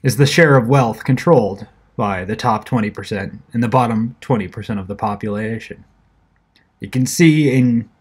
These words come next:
nineteen ten, the gap is pretty wide, forty-six percent, eight percent. That's, that's pretty wide.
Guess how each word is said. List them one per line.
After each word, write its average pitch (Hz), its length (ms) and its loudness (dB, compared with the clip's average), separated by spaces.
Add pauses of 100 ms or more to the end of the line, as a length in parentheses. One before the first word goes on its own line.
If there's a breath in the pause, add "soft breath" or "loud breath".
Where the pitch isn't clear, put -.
(360)
nineteen 127 480 0
ten, 104 520 -2 (120)
the 123 80 -2
gap 113 440 0 (140)
is 98 680 -8
pretty 254 260 4
wide, 113 480 0
forty-six 135 580 2
percent, 117 440 -4
eight - 260 -10
percent. 87 300 -10
That's, - 320 -6
that's - 220 -12
pretty 151 200 2
wide. 113 420 2